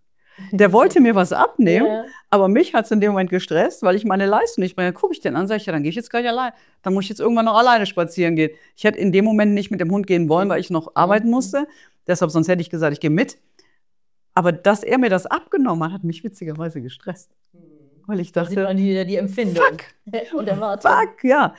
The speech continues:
Speaker 2: Ja.
Speaker 1: Er meinte es gut,
Speaker 2: Mhm.
Speaker 1: aber es war kein gutes Resultat, was da rauskam, weil ich dadurch mein, mein System, was ich an dem Tag mir selber total entspannt gelegt hab, plötzlich so, "Störer."
Speaker 2: Mhm.
Speaker 1: Und ich sagte, "Ja, dann geh du mal." Dann war er raus. Ich denk,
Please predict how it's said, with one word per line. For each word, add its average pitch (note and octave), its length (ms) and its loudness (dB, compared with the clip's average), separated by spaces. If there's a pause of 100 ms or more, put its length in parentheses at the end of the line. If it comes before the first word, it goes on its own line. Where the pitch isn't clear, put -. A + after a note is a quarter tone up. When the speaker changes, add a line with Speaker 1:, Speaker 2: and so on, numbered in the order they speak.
(100)
Speaker 2:
Ja. F3+ 140 -12
Speaker 1:
Er B3 140 6
meinte A3 320 4
es - 160 -6
gut, C4+ 400 2 (240)
Speaker 2:
Mhm. F3 380 -20 (180)
Speaker 1:
aber G3 120 2
es G3 120 -2
war G3+ 100 4
kein A#3 200 2
gutes G#3+ 280 -2
Resultat, G#3 420 -2
was F#3 140 -2
da D#3+ 100 -2
rauskam, E3+ 440 -2
weil G3 120 2
ich G3 140 -8
dadurch E3 340 -2
mein, F3+ 360 0
mein F3 160 0
System, F3+ 400 -4
was F#3+ 120 -4
ich E3+ 60 -4
an D#3 60 -2
dem D#3+ 120 -2
Tag D#3+ 220 -6
mir D#3+ 100 -4
selber D#3 460 0
total D#3 300 -4
entspannt D3+ 380 -4
gelegt D3+ 340 -2
hab, G3 100 -4
plötzlich E3 300 -4
so, F#3 160 -4 (320)
"Störer." - 640 0
Speaker 2:
Mhm. D#3 1120 -12 (800)
Speaker 1:
Und F#3 100 -4
ich F3+ 100 -2
sagte, G3+ 200 -2
"Ja, G3+ 80 4
dann G#3+ 120 2
geh A3+ 140 4
du G3+ 80 4
mal." D#3 200 2
Dann E3+ 120 0
war G#3+ 120 2
er E3 120 -2
raus. D#3+ 200 -2
Ich F#3+ 80 -16
denk, F#3 220 -8